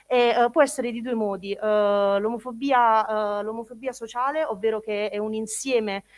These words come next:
di sentimenti che possono essere ansia, disgusto, paura nei confronti appunto del diverso, dell'omosessuale, mentre invece l'omofobia sociale interiorizzata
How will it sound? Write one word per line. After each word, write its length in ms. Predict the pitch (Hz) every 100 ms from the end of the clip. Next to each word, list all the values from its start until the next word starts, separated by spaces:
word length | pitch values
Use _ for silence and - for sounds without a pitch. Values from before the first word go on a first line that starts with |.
| _
di 80 | 220
sentimenti 500 | 226 220 233 233 214
che 80 |
possono 280 | 214 214 214
essere 220 | 214 208
ansia, 400 | 202 233 214 -
disgusto, 580 | 196 196 202 247 214 -
paura 460 | 202 202 247 240 208
nei 120 | 196
confronti 380 | 202 190 226 220
appunto 280 | 202 226 202
del 140 | 190
diverso, 400 | 190 202 196 -
dell'omosessuale, 880 | 190 196 196 185 - - 170 170 269 - - - -
mentre 280 | 285 285 277
invece 460 | 339 240 247 254 226
l'omofobia 420 | 226 233 254 285
sociale 300 | - 214 240
interiorizzata 840 | 214 214 214 220 190 208 185 254